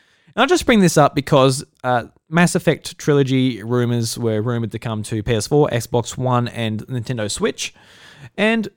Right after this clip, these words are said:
the Mass Effect series has actually been a series that I haven't played before, and, uh, with its, uh, backwards compa-, cat-, oh, Jesus, I'm tripping over my words here. Uh, with its backwards compatibility on, uh, the Xbox Series X, I'm like, "All right,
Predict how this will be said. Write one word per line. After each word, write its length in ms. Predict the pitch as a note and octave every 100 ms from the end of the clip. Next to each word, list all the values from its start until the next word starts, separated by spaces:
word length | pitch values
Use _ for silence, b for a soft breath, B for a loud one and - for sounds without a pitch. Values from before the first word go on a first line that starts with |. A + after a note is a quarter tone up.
| _
the 80 | A3
Mass 240 | B3+ D#4
Effect 260 | E4 E4 -
series 440 | - B3+ C4 A3+
has 140 | G#3 G3+
actually 280 | C4 - A3+
been 160 | A3
a 40 | G3+
series 360 | - F#3+ F#3
that 180 | F3 -
I 140 | E3
haven't 380 | D#3 E3+ D3+ -
played 420 | - E3+ B3+ D#4+
before, 420 | - - G#2 G#2 G#2
and, 200 | A2+ - C3
uh, 240 | B2 A#2+ - _ _ _ _ _
with 160 | D#3+ D#3
its, 160 | -
uh, 80 | D#3
backwards 360 | C3+ D#3 D#3+ C#3+
compa-, 520 | C#3 - D3+ C#3+ _
cat-, 300 | - C#3+ - _ _ _ -
oh, 100 | A#2 _ -
Jesus, 360 | A#2 - G2+
I'm 180 | G#2+ - -
tripping 200 | E3 B2+
over 100 | G#2+
my 80 | G#2
words 260 | E3 E3
here. 160 | F3+ E3 B B B B
Uh, 120 | D3+
with 160 | D3+ D#3
its 140 | E3
backwards 560 | - - G#3+ - G3+ E3
compatibility 880 | - D#3 - F#3+ D3 D3 D3 C#3+ C3+
on, 320 | B2+ B2 A#2+
uh, 160 | A2+ A#2
the 120 | B2
Xbox 340 | A#2+ - A#2
Series 340 | - B2+ G#2 G2+
X, 240 | G2+ -
I'm 80 | G#2+
like, 160 | G#2 A2
"All 80 |
right, 140 | G2+